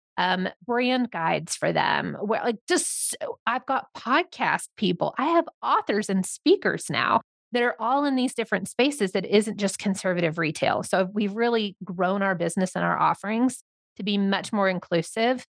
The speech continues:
and to offer a much broader range, so that then makes me personally feel a little bit more aligned with what we're doing.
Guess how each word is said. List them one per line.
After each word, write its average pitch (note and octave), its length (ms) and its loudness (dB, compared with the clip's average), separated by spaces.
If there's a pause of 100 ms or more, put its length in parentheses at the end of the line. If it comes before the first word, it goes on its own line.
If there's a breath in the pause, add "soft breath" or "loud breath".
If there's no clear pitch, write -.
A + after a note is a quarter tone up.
(360)
and G3+ 140 0
to G3+ 100 -2
offer F3+ 320 -2
a F3 80 2
much F3+ 360 0
broader F3 560 -2
range, G#3+ 440 0
so G#3 240 0
that F#3 200 -2
then G#3+ 220 0
makes G3+ 240 -2
me G3+ 100 2
personally B3 600 0
feel C4+ 260 -2
a - 20 2
little F#3 140 0
bit E3+ 140 -2
more E3+ 160 2
aligned D#3+ 360 0
with D#3 140 -4
what C3 160 2
we're D3 100 2
doing. - 400 0